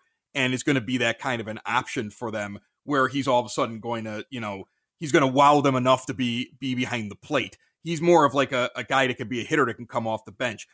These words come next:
So I can see them doing it. I know he's, like, kind of the darling down there. I, I've made the joke on the show that, uh, I hear, uh, mainstream media guys that, that, that, uh, that root for the other team on the other side of town and don't normally talk about the White Sox trying to talk about the Sox here during spring training.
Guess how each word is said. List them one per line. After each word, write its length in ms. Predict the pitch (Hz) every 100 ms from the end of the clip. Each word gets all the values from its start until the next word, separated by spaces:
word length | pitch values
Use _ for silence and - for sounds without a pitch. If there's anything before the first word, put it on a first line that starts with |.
| _
So 100 | 254
I 60 | 302
can 140 | 269
see 260 | - 254 277
them 220 | 175 135
doing 240 | 127 127
it. 60 | 180
I 100 | 175
know 120 | 226
he's, 140 | 202
like, 140 | 180 -
kind 160 | 175
of 80 | 170
the 40 | 135
darling 520 | 131 143 190 147 120
down 240 | 113 113
there. 280 | 107 113 127 _ _
I, 140 | 147 156
I've 180 | 156
made 240 | 156 196 165
the 60 |
joke 280 | 143 170 185
on 160 | 160 139
the 60 |
show 360 | 127 - 202 170
that, 240 | 131 120 - _ _ _
uh, 120 | 147 151
I 140 | 151 147
hear, 420 | 143 180 160 156 147
uh, 180 | 135 127
mainstream 720 | 143 175 165 - 165 151 143
media 320 | 165 151 139
guys 440 | 123 120 120 117
that, 160 | 123 113 -
that, 220 | 127 120 _
that, 220 | 131 120 117 -
uh, 300 | 117 110 107 _ _ -
that 160 | 139
root 220 | 139 170 -
for 280 | 156 135
the 120 | 123 143
other 160 | 160
team 260 | - 143 131
on 100 | 123
the 60 |
other 140 | 127 127
side 240 | 151 127
of 40 | 117
town 360 | 156 147 131
and 100 | 113
don't 240 | 139 143 135
normally 320 | 139 131 123
talk 220 | 143 131
about 160 | 127 120
the 80 |
White 240 | 123 165 170
Sox 280 | 131 113 - _ _ -
trying 380 | 175 160 151 135
to 160 | 143
talk 380 | 120 160 143 147
about 160 | 135 -
the 80 |
Sox 340 | - 151 143 -
here 140 | 127
during 200 | 123 120
spring 280 | - 135 123
training. 400 | - 170 143 113